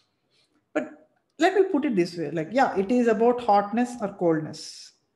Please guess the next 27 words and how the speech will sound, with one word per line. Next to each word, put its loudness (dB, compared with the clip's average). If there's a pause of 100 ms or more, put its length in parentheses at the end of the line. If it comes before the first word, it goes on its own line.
(1080)
Not -2
the 0
hotness 0
or -2
coldness -2
that -6
you -2
think, -8 (160)
I -2
mean, -2
of -6
a 0
body. 0 (1120)
Not 0
a -2
human -2
body, -2 (160)
human -10
body -4
also, -6
but -10 (160)
a -6
body. -4 (580)
Okay, -6
it's -4
about 0
how 2